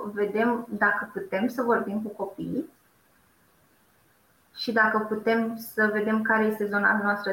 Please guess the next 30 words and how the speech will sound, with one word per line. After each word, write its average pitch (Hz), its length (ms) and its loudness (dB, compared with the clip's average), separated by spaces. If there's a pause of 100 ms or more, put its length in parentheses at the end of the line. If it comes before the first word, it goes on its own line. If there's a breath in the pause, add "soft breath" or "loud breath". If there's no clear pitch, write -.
de 196 80 0
liniște 196 580 0
și 185 160 -10
de 190 80 -4
siguranță, 196 840 -2 (160)
care 202 300 2
nu 214 120 2
ne 226 140 2
pune 196 280 -4
într-un 196 300 -6
disconfort. - 680 -10
Și - 200 -4
dacă 226 300 4
nu, 202 400 -2 (520 soft breath)
să 254 100 2
le 247 200 8
spunem: 247 540 0
"Uite, 226 220 -2
eu 214 160 2
nu 247 200 4
știu 269 220 -2
când 196 200 -4
să 202 120 -10
vorbesc 180 360 -4
asta 196 180 -2
cu 190 200 -10
voi, 170 280 -2 (340 soft breath)
dar 254 380 2
cu 294 80 -4
siguranță 220 680 0